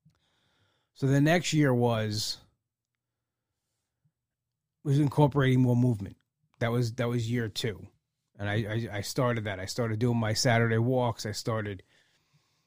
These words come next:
you know, um, getting back to the gym. Year three,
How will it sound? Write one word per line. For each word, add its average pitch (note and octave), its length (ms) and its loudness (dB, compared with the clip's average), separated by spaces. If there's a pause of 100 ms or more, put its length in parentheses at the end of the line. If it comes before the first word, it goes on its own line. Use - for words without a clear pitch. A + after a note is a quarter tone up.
(340)
you B2 140 0
know, G2+ 400 -2
um, G#2+ 680 -4 (260)
getting C3+ 200 -2
back B2+ 220 2
to B2+ 80 -6
the A#2 100 -4
gym. A#2+ 480 2 (1500)
Year C3 280 2
three, E3 680 4